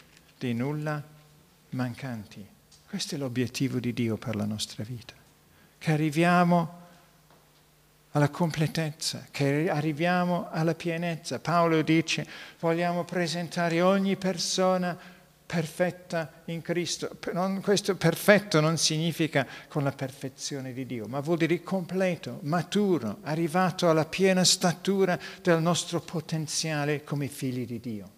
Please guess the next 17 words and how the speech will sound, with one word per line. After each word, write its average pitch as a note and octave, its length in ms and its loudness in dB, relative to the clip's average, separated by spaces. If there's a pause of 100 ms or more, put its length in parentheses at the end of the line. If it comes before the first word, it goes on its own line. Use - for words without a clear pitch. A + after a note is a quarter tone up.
(2000)
E C#3+ 140 -8
questo E3 420 -6
avverrà C3+ 560 -2 (1080)
soltanto D3+ 1200 0 (540)
con C3+ 320 -2
l'ausilio C3+ 1080 2 (680)
e B2 640 6
lo C3+ 200 2
strumento D3+ 1200 -2 (340)
della A#2+ 260 -2
prova C#3+ 640 -6 (320)
e C3+ 140 -4
della A#2+ 240 -6
difficoltà A#2+ 760 -10 (680)
nella G#2 240 -8
nostra G2 380 -10
vita. G#2 360 -16